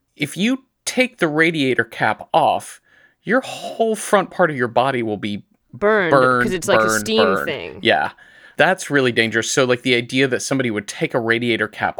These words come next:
Speaker 1: off on an overheated car without waiting for a, you know, quite a while before you do that,
Speaker 2: Mm-hmm.
Speaker 1: uh, that's already crazy. But I, I, I assume that really the, the big issue here is that the car overheated.
Speaker 2: How does he bring him to the hospital?
Speaker 1: How does he drive him to the hospital? That's,
Speaker 2: Yeah.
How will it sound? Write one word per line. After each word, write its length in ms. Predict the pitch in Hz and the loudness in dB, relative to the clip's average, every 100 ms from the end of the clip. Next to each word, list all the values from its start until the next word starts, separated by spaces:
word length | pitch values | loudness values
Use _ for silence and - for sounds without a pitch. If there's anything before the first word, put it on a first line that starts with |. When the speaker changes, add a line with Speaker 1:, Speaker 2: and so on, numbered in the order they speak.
| - | 0
Speaker 1:
off 260 | 107 98 | 0 0
on 100 | 101 | -4
an 120 | 98 95 | -6 -6
overheated 640 | 110 104 101 - 110 92 - | -6 -6 -8 -10 -8 -8 -10
car 640 | - - 131 104 82 90 | -16 -4 0 2 0 -2
without 320 | 104 110 98 | -2 0 0
waiting 400 | 101 104 101 92 | -2 -4 -6 -8
for 180 | - 98 | -6 -4
a, 140 | 90 87 _ _ _ _ _ _ - | -4 -8 _ _ _ _ _ _ -8
you 120 | 190 175 | -2 2
know, 200 | 107 95 | 2 0
quite 300 | - 220 190 | 2 2 4
a 60 | |
while 520 | 110 117 127 104 85 - | 4 4 4 2 0 -6
before 300 | - - 110 | -10 -4 -2
you 140 | 95 | -2
do 200 | 92 139 | -2 -2
that, 320 | - 65 82 160 | -2 -2 -2 -6
Speaker 2:
Mm-hmm. 300 | 165 156 175 | -12 -12 -2
Speaker 1:
uh, 140 | - 117 | 2 4
that's 280 | 151 190 190 | 4 4 4
already 280 | 151 143 113 | 4 2 -2
crazy. 360 | - 107 107 | 0 0 0
But 160 | 107 117 | 0 2
I, 140 | 117 82 - | 2 -2 -6
I, 80 | 104 - | -6 -2
I 140 | 92 | 0
assume 500 | 123 - 151 143 131 | 0 0 2 2 4
that 240 | 113 101 - - - - | 4 2 -4 -20 -16 0
really 320 | 160 196 175 | 4 6 4
the, 240 | 135 120 | 4 2
the 140 | 92 123 | 2 0
big 220 | 139 147 | 2 2
issue 260 | 139 - 117 | 0 0 -2
here 360 | - 123 113 107 | 0 2 2 2
is 400 | 104 104 104 - | 0 0 -4 -4
that 180 | 107 | -2
the 80 | 113 | -2
car 640 | - - - 156 156 151 | -4 -8 -2 4 4 4
overheated. 920 | 127 117 113 - - 226 165 110 104 - | 0 -4 -6 -8 -6 -4 -2 0 0 -2
Speaker 2:
How 140 | 175 | -4
does 140 | 175 | -4
he 60 | 175 | -4
bring 140 | 170 170 | -4 -6
him 80 | 156 | -6
to 60 | |
the 80 | 151 | -4
hospital? 440 | 170 175 - - | -2 -2 -4 -4
Speaker 1:
How 180 | - 151 | 2 2
does 140 | 147 143 | 2 0
he 100 | 127 | -2
drive 400 | 120 117 113 113 | 2 4 4 2
him 120 | 104 | -4
to 80 | 101 | -4
the 120 | 101 | -2
hospital? 540 | 104 101 - - - 98 | 0 0 -2 -4 -2 2
That's, 400 | 139 156 - | 2 0 -6
Speaker 2:
Yeah. 60 | - | -8